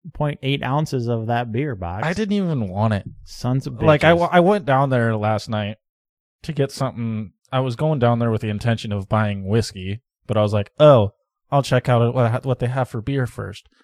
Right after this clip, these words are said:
Speaker 2: And I, then I just got, like, stuck over in the beer section. I was like, "I guess I'll buy this." And I didn't even think to go look at the whiskeys. And then I walked out to my car and I'm like, "Fuck, why did I buy this?" <laughs>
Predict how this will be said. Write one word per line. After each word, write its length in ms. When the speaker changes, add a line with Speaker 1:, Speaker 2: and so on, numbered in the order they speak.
Speaker 2:
And 140
I, 100
then 160
I 120
just 160
got, 140
like, 160
stuck 460
over 240
in 80
the 80
beer 200
section. 340
I 60
was 80
like, 140
"I 100
guess 220
I'll 120
buy 220
this." 240
And 100
I 20
didn't 180
even 140
think 240
to 80
go 140
look 160
at 80
the 80
whiskeys. 440
And 80
then 80
I 60
walked 260
out 100
to 60
my 140
car 280
and 80
I'm 100
like, 160
"Fuck, 220
why 160
did 120
I 120
buy 240
this?" 600
<laughs> 40